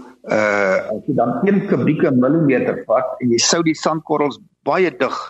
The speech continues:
daarin kon pak, dan kan jy mos nou tien mal tien mal tien, duisend sar-, sandkorrels per kubieke millimeter,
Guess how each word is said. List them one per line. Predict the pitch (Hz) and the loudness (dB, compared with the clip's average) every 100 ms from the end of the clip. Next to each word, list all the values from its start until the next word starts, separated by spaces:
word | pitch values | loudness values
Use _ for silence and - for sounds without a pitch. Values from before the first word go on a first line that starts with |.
| - _ _ _ 123 | -18 _ _ _ -2
daarin | 123 123 120 | 0 -2 -2
kon | 123 113 - | -6 -6 -4
pak, | 139 - - - _ _ _ _ _ _ _ | -6 -6 -20 -20 _ _ _ _ _ _ _
dan | - - 113 135 | -20 -4 -4 -2
kan | 143 131 | -2 -2
jy | 123 | -2
mos | 123 117 - | -2 -4 -2
nou | 117 98 - | -4 -4 -2
tien | 147 | 2
mal | 139 120 - | 2 0 0
tien | 135 | 2
mal | 127 113 - | 2 0 0
tien, | 156 101 117 101 - | 0 0 -2 -6 -2
duisend | - 151 - 147 | 0 0 -2 -4
sar-, | - - 135 131 135 - | -4 -2 0 -2 -6 -4
sandkorrels | 156 139 - 135 131 131 131 - _ _ - _ - | -4 -4 -2 0 2 0 -4 -14 _ _ -20 _ -6
per | 127 - | -4 -2
kubieke | 131 110 123 139 | -2 0 0 0
millimeter, | 113 117 135 131 120 110 - 110 | 0 2 2 2 2 2 0 -4